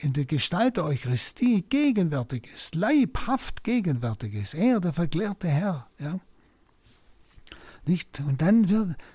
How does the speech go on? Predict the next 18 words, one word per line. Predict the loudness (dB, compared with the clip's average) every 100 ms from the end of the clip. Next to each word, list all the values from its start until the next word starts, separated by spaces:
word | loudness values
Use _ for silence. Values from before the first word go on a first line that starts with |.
| -16 0
wenn | 2 6
wir | 6 6
ihn | 6 4
lieben, | 4 4 2 0 -2
dann | 2 4 4 2 -4 -16 -20 -20 -20 -14 0
wird | 0 0 0
er | 0 2
uns | 0 -2 -4
lieben. | -4 -4
Und | 0 4
vor | 4 4
allem | 4 4
der | 4
Vater | 4 2 2 0
wird | 0 -2 -2
uns | -4 -4
lieben. | -8 -8 -10 -12 -6
Ja. | -6